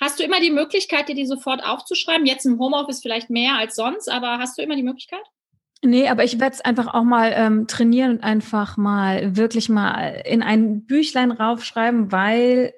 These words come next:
Speaker 2: ich weiß, dass ich das gerade brauche als Selbstbewusstseins-, Selbstwertgefühl-Booster,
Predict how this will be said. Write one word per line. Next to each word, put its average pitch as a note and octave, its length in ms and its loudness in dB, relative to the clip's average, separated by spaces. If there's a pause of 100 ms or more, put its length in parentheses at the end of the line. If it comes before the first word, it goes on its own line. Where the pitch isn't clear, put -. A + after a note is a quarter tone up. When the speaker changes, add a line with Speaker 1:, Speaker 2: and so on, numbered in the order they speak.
(120)
Speaker 2:
ich A3 320 0 (260)
weiß, G#3 420 0
dass A#3+ 180 -6
ich A3 60 -14
das A3+ 180 -6
gerade G3+ 260 0
brauche G#3+ 760 0
als G#3 460 -2
Selbstbewusstseins-, G#3+ 1300 0
Selbstwertgefühl-Booster, A#3 1600 0